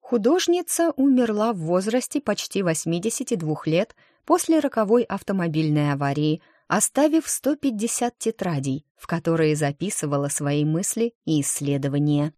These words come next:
Все работы она завещала своему племяннику,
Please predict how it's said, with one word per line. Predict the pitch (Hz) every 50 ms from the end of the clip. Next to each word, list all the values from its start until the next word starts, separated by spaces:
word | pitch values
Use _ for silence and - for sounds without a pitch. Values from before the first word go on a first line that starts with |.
| _ _ _ _ _ _ _ _
Все | _ - - - 175 151
работы | 151 139 135 135 151 175 202 - 226 233 - _ _ _ _ _ _
она | - 165 180 262 359
завещала | 320 311 269 269 - - - 233 254 262 254
своему | - - - 160 160 156 160 180 214
племяннику, | - 190 170 151 147 143 139 143 151 156 156 151 - 165 160